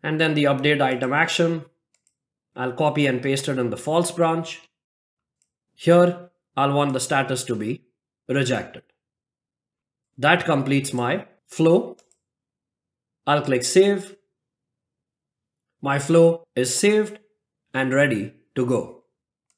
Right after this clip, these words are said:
Can also rename the flow. Let's test it out.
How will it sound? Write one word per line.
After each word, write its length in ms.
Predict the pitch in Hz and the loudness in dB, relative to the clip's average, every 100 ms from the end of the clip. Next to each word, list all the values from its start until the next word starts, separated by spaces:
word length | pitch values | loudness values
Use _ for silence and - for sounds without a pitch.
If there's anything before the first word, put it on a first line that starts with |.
| _ _ _ _ _ _ _ _ | _ _ _ _ _ _ _ _
Can 120 | - 160 | 0 2
also 300 | 160 165 139 | 4 4 4
rename 380 | 147 147 151 | 4 2 0
the 80 | 147 | -2
flow. 260 | 139 170 233 _ _ _ _ - _ _ _ _ _ _ _ _ _ _ _ _ _ _ _ _ _ _ _ _ _ _ | 2 2 2 _ _ _ _ -20 _ _ _ _ _ _ _ _ _ _ _ _ _ _ _ _ _ _ _ _ _ _
Let's 240 | 123 139 - | -2 -2 0
test 320 | 151 139 139 | 0 0 -2
it 100 | 127 | 0
out. 380 | 147 127 - | 2 0 -4